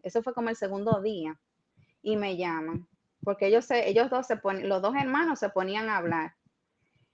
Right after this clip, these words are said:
Algo que no he dicho, que se me estaba pasando, antes de yo llegar, cuando nosotros íbamos en el camino, eh, para Santiago, ya después que estábamos en República Dominicana,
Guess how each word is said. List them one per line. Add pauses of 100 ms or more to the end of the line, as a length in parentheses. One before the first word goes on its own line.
(180)
Algo
que
no
he
dicho,
que
se
me
estaba
pasando,
antes
de
yo
llegar, (640)
cuando
nosotros
íbamos
en
el
camino, (420)
eh,
para
Santiago, (240)
ya
después
que
estábamos
en
República
Dominicana,